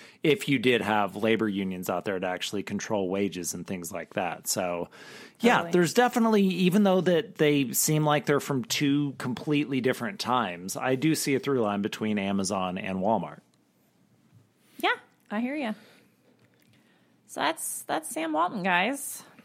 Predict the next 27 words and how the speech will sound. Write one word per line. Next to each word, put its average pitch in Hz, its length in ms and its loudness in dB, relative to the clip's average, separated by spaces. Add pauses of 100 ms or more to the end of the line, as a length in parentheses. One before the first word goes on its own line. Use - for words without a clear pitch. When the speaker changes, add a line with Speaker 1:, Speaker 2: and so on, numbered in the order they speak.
(420)
Speaker 1:
Yeah. 220 280 -2 (600)
Speaker 2:
Any 117 140 0
Speaker 1:
So 120 140 6
Speaker 2:
other - 100 0
Speaker 1:
who 233 80 6 (520)
Speaker 2:
thoughts? 190 100 -8
Speaker 1:
we, 202 280 6
we 196 280 2
touched 208 420 2
on 117 220 4
it, 139 160 2
and 151 80 0
we've 135 180 2
obviously 147 540 4
been 131 180 2
dancing 127 400 2
around 123 260 4
it 110 120 -4
the 113 100 0
entire 117 320 0
time. 139 300 0
Who 151 300 0
would 123 420 2
Sam 117 260 2
Walton 110 400 0
be 95 300 -2
today? 156 580 -2